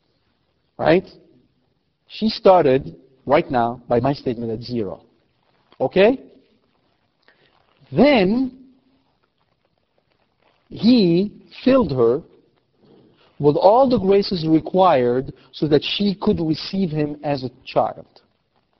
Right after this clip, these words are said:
To be his mother, and truly his mother, meaning he has to owe her obedience, according to the commandment, "Honor your father and mother." He had to honor her.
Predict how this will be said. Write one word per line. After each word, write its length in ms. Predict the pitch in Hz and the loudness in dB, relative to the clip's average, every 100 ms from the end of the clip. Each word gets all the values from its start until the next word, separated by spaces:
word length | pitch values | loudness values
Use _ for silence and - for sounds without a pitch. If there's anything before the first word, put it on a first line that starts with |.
| _ _ _ _ _ | _ _ _ _ _
To 100 | 170 | -2
be 220 | 196 262 | 2 4
his 200 | 269 226 | 4 0
mother, 540 | 175 196 175 127 120 - - _ _ _ _ _ _ _ _ - | 0 0 2 2 0 -2 -10 _ _ _ _ _ _ _ _ -4
and 200 | - 151 | -2 0
truly 360 | - 185 233 214 | 2 2 2 0
his 180 | 175 | -2
mother, 300 | 170 165 147 | 0 2 2
meaning 280 | 143 165 160 | 2 0 0
he 180 | 143 160 | -2 -2
has 200 | 160 160 | -2 -4
to 100 | 165 | -8
owe 180 | - 180 | -4 -2
her 100 | 160 | 0
obedience, 960 | 151 135 160 190 143 127 165 214 - - _ _ _ _ - | 0 -2 -2 -4 -4 -4 -6 -10 -16 -20 _ _ _ _ -14
according 380 | 151 - 160 160 | -6 0 0 0
to 80 | 147 | 0
the 160 | 147 143 - _ - | -2 -2 -8 _ -6
commandment, 680 | 185 156 160 131 131 220 - - _ _ | -2 0 0 0 -2 -4 -6 -20 _ _
"Honor 420 | 170 160 160 165 | 2 2 2 0
your 200 | 185 165 156 | 0 -4 0
father 360 | 143 143 160 | 2 2 2
and 100 | 170 | 0
mother." 380 | 165 135 131 139 - | 2 0 0 -4 -6
He 120 | 175 | 0
had 180 | 165 160 | 0 0
to 80 | 190 | 0
honor 320 | 175 170 147 | 2 2 0
her. 280 | 113 117 175 | -2 -2 -2